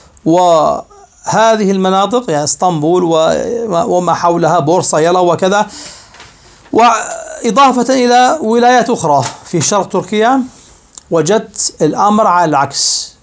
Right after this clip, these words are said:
وجدت المكان يبقى خالياً، ولا أحد من هؤلاء يتقدم، وكل منهم يحاول أن يقدم غيره."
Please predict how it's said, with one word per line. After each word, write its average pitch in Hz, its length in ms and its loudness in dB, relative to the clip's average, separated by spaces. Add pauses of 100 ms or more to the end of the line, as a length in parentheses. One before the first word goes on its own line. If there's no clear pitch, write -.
(140)
وجدت 143 500 -2
المكان 180 840 0
يبقى 170 600 -2
خالياً، 139 720 0
ولا 185 600 0
أحد - 360 -2
من 147 160 -6
هؤلاء 180 560 0
يتقدم، 185 640 -2 (500)
وكل 180 720 0 (140)
منهم 220 520 0
يحاول 208 720 0
أن 202 160 -2
يقدم 202 560 -2
غيره." 127 720 0